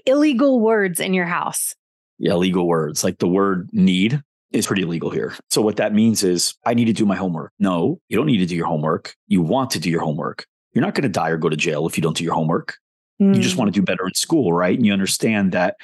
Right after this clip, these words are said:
Speaker 2: doing homework will help you get there. So do you wanna do better in school? Yeah.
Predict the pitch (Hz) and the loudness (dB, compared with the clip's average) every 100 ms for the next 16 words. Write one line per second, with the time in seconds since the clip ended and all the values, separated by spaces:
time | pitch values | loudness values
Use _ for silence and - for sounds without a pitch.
0 | - - - 113 107 95 113 127 113 92 | -20 -20 -6 0 2 2 2 2 2 2
1 | 92 - 92 92 98 82 98 95 90 82 | 0 -2 -2 -2 -2 -2 -2 -2 -4 -2
2 | - 90 98 95 104 113 117 123 135 - | -2 0 2 2 2 0 2 0 0 0
3 | 156 135 92 82 | 0 2 0 -2